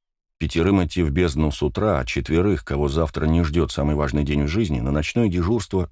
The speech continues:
за глаза хватит. И сработало. С моей ненавязчивой подачи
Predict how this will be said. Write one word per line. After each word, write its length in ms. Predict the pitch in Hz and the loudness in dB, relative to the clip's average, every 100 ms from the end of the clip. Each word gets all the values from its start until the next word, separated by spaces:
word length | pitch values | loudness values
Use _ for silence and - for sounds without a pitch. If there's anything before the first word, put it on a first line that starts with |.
| _ | _
за 140 | 71 78 | -4 0
глаза 300 | 87 87 104 | 2 0 -2
хватит. 420 | 71 67 - - _ _ _ _ _ _ _ _ _ _ _ _ _ _ | -2 -4 -4 -18 _ _ _ _ _ _ _ _ _ _ _ _ _ _
И 80 | 69 | -8
сработало. 680 | 67 78 80 123 - 58 62 - _ _ _ | -4 -2 0 0 -2 -6 -8 -14 _ _ _
С 140 | - | -8
моей 260 | 69 76 98 | -2 0 0
ненавязчивой 580 | 90 90 92 90 - 76 | 2 2 2 0 -2 -2
подачи 480 | 69 76 117 - | 0 0 -2 -4